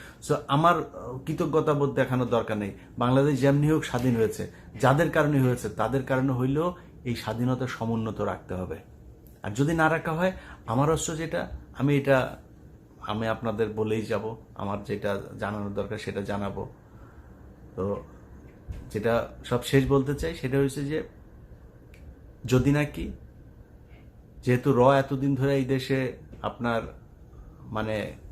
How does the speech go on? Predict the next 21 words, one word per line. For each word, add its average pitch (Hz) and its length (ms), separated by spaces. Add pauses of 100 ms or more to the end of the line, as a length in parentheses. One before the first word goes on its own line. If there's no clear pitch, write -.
(160)
ব্যাপকভাবে 147 580
রাষ্ট্রীয় 131 520
একটা 131 520
পুরো 139 180
কাঠামোটাকেই 143 800
তারা, 143 400 (380)
আহ, 107 440 (100)
কি 127 100
বলবো 110 320
যে 104 280 (460)
ই 139 120
করে 135 220
রেখেছিল, 110 560
তাদের 107 320
হাতে 113 240
কন্ট্রোলে 117 480
রেখেছিল। 107 480 (800)
So, 135 180 (800)
তারা 156 560 (760)
তাদের 135 320
যেই 139 580